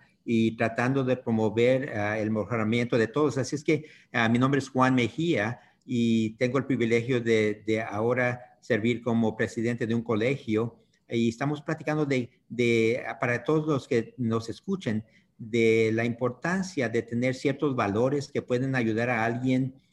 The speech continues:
a desarrollarse. Así es que es importante que alguien, ah, tenga, eh, cl-, claramente, ah, distinguidos esos puntos de, de, de los valores. Y me gustaría mencionar que el, la población hispana, la familia hispana,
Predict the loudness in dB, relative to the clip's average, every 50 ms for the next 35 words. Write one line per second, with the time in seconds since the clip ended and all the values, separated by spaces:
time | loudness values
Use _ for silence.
0 | _ -8 -4 -2 -2 -2 -2 -2 -4 -2 0 0 0 0 0 0 0 -2 -4 -6
1 | -6 -6 -6 -8 _ _ _ _ _ -8 -8 -6 -2 0 -2 -2 0 0 -2 -2
2 | 0 -2 -4 -4 -4 -4 -2 -2 -2 -2 -4 -4 -2 -2 -2 0 0 -2 -2 -2
3 | -4 -8 -8 -6 -4 -2 -2 -2 -4 -6 -12 -16 _ _ _ -16 -14 -14 -14 -16
4 | -20 -20 _ _ _ _ _ -2 -2 0 2 2 0 0 0 -4 -8 -6 -4 -2
5 | -2 -2 -4 -6 -6 -4 -2 -2 -2 -4 -6 -12 _ _ _ _ _ _ -4 -2
6 | 0 0 0 2 2 2 2 0 0 0 0 0 0 -2 -4 -12 _ _ _ _
7 | _ -8 -4 -2 -2 0 -2 -4 -4 -2 -2 0 0 0 2 2 2 2 2 2
8 | 2 0 -2 -2 -2 -4 -6 -4 -4 -2 -2 0 0 0 0 2 2 2 2 0
9 | -2 -2 -2 0 0 -2 -4 -6 -8 -6 -4 -2 0 0 -2 -2 -4 -4 -4 -2
10 | -2 0 0 0 0 0 -2 -2 -4 -4 -4 -6 -12 _ _ _ -2 -2 -2 0
11 | 0 -2 0 0 0 -2 -2 -4 -2 -2 0 0 0 -2 -2 -2 -2 -2 -2 -4
12 | -4 -4 -4 -4 -2 -4 -4 -4 -4 -4 -6 -4 -2 -2 -4 -4 -4 -6 -4 -2
13 | -2 -4 -4 -6 -6 -4 -2 0 0 0 0 -2 -2 -4 -4 -4 -4 -4 -4 -2
14 | -4 -4 -6 -6 -4 -2 -2 0 -2 -4 -4 -6